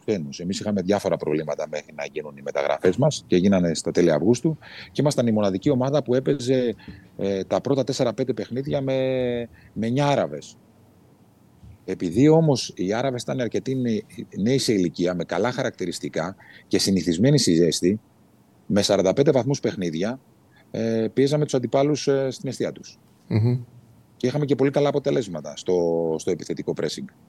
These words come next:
Speaker 1: Ε, τώρα που παίζουμε με έναν Βραζιλιάνο δεκάρι και τον Ιγκάλο, δεν μας είναι το ίδιο εύκολο να το
Speaker 2: Ε, βέβαια.
Speaker 1: κάνουμε.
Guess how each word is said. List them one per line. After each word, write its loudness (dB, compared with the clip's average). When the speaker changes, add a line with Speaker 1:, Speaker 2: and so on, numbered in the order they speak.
Speaker 1:
Ε, -2
τώρα 4
που -6
παίζουμε 4
με 2
έναν 0
Βραζιλιάνο -2
δεκάρι -2
και -2
τον -2
Ιγκάλο, -2
δεν -4
μας -6
είναι -6
το 0
ίδιο 0
εύκολο -4
να -8
το 0
Speaker 2:
Ε, 4
βέβαια. 8
Speaker 1:
κάνουμε. -6